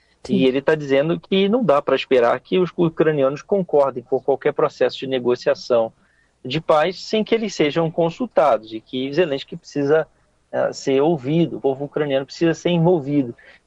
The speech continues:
Speaker 2: que eles estimulam esses esforços de paz e que hoje a única maneira de encerrar a guerra é fazendo coro com Zelensky, fazendo coro com a otan, com toda a aliança ocidental, que o Brasil, eh, ainda tem uma posição diferente,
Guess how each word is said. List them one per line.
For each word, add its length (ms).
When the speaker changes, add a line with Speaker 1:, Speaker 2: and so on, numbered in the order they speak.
Speaker 2:
que 60
eles 160
estimulam 640
esses 220
esforços 480
de 60
paz 360
e 80
que 440
hoje 540
a 100
única 340
maneira 400
de 100
encerrar 720
a 100
guerra 460
é 320
fazendo 380
coro 300
com 160
Zelensky, 580
fazendo 320
coro 300
com 120
a 40
otan, 600
com 160
toda 200
a 20
aliança 400
ocidental, 640
que 120
o 40
Brasil, 440
eh, 340
ainda 640
tem 100
uma 100
posição 440
diferente, 580